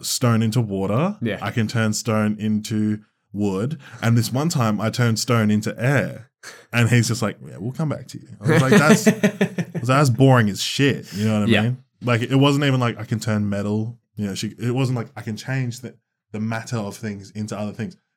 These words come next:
Speaker 1: was like, "I can change stone into different things." It's like, that becomes useless eventually.
Speaker 2: Yes. Yeah.
Speaker 1: But, like, yeah, Athena just
Speaker 2: Athena
Speaker 1: has,
Speaker 2: was
Speaker 1: has,
Speaker 2: cool.
Speaker 1: has an arsenal of weapons.
Speaker 2: Yeah.
Speaker 1: Not practical, okay?
Speaker 2: Phastos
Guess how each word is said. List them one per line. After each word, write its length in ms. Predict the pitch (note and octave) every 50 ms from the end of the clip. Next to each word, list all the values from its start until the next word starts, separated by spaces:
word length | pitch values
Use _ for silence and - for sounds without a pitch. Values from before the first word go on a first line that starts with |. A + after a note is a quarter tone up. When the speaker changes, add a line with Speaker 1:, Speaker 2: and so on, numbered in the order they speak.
| _ -
Speaker 1:
was 100 | G#2+ G#2+
like, 100 | G2+ -
"I 40 | F#2
can 120 | A2 G#2+
change 260 | G#2 - A#2 B2 A#2
stone 300 | - - - A2 A2 A#2
into 180 | A#2+ A#2+ A#2 - - _
different 380 | D3+ C3+ C3+ - C3+ C3+ C3+
things." 300 | F3 E3 A2+ F#2 - - A2
It's 80 | A2+
like, 120 | G#2 G#2 - _ _ _
that 260 | B2 B2+ D3+ D3 - _ _
becomes 640 | C3 B2 - - A2+ A2 A2 G#2+ G#2+ G#2+ - - - _ _
useless 460 | G#2 G#2 G2 F#2 - - F#2 F2 -
eventually. 560 | - F2 F2 F2 E2+ E2+ - - - - A2+ -
Speaker 2:
Yes. 420 | - - - - - - - - _ _ _ - - _
Yeah. 200 | A#2 G2+ C#2+ - - _ _ _ _ _ _ _ _ _
Speaker 1:
But, 200 | A#2 A2+ A2 F#2
like, 300 | A2 A2+ A2 G#2+ - - _
yeah, 240 | A#2 A2+ G2+ F2 E2
Athena 480 | - - - B2 A#2 A#2 A#2 A#2 A#2 A2
just 340 | G#2+ A2 G#2 - - - _ _ _
Speaker 2:
Athena 260 | - - G#2 A2 A#2
Speaker 1:
has, 180 | C3+ - B2+ -
Speaker 2:
was 140 | B2+ A#2+ A#2
Speaker 1:
has, 100 | G#2+ G#2
Speaker 2:
cool. 200 | G#2 A2 A#2+ -
Speaker 1:
has 160 | A2+ A#2 G#2
an 80 | A2 G#2+
arsenal 360 | G#2 G2+ G2+ - A2+ G#2+ G2+
of 60 | G2
weapons. 340 | G2+ G2+ G2 G#2 A#2 A#2+ - -
Speaker 2:
Yeah. 200 | - A2+ G2 F2 - -
Speaker 1:
Not 160 | D3 C#3 C3
practical, 520 | C#3+ C#3 C#3 C3+ C3+ - - F#2 F#2 G2+ - _ _
okay? 260 | G#2+ - G#2+ A2+ B2+ C3+ - _ _ _ _ _ _ _ _ _ _ _
Speaker 2:
Phastos 600 | - C#3 B2+ - - - D#3 D#3+ - - - -